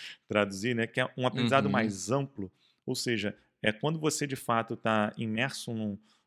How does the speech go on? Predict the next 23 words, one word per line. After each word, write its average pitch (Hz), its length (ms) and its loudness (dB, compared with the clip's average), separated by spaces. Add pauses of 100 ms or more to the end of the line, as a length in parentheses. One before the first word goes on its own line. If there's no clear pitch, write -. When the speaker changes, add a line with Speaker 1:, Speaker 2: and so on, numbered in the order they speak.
(100)
Speaker 1:
no 127 80 -2
flow 160 560 2
do 113 100 -12
seu 117 200 -4
dia 107 220 0
a 98 40 -2
dia, 113 500 -2 (100)
a 131 60 0
gente 131 200 0
chama 185 180 2
exatamente 196 460 -2
como 202 200 -4
esse, 202 220 -2
o 185 60 0
estágio 233 520 0
de 233 100 -6
flow 196 260 -2
de 202 80 0
aprendizagem, 196 480 -4
o - 20 -12
que - 80 -14
você 143 220 -4
atingiu. 156 440 -4